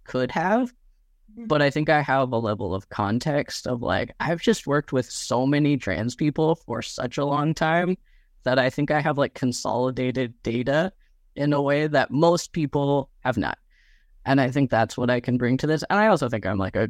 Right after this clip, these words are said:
Speaker 1: a person who's, like, very good at, like, sort of taking the pieces and, like, finding the, the big picture, like, the through line, or, you know, making that, like, coherent in some way. So I think that felt like the best part of, like, what am I bringing to this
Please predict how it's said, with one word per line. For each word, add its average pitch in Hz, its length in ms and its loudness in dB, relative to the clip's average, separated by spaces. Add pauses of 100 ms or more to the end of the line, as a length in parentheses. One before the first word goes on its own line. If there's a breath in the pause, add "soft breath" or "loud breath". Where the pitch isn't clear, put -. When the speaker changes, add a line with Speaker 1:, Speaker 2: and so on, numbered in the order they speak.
(120)
Speaker 1:
a 113 100 -6 (180)
person 123 360 -2
who's, - 180 -6
like, - 180 -2
very 85 260 -2
good - 200 -2
at, - 160 -6
like, - 380 -4
sort - 240 -8
of 110 120 -6
taking 113 380 -4
the 120 100 -2
pieces - 440 -6
and, 127 120 -2
like, 117 180 -2
finding 107 440 -4
the, 131 240 -2 (120)
the 135 100 -2
big 123 240 -2
picture, - 500 -4
like, - 300 -2
the 135 100 -6
through 113 260 -4
line, 113 320 -2
or, - 200 -4 (480)
you - 100 -4
know, - 140 -2 (180)
making 120 320 -2
that, 123 240 2 (160)
like, - 260 -8 (540)
coherent - 580 -4
in 139 140 -2
some 131 180 -8
way. 131 220 -4 (360)
So 127 300 2 (520)
I 147 80 0
think 160 220 0
that 123 260 2 (680)
felt 120 260 2
like 110 280 -2
the 117 160 -2
best 110 500 -2
part 95 400 -2
of, 120 180 -4
like, 120 240 -2
what 113 240 2
am 104 140 0
I 87 140 0
bringing 90 540 -2
to - 120 -4
this 120 460 -4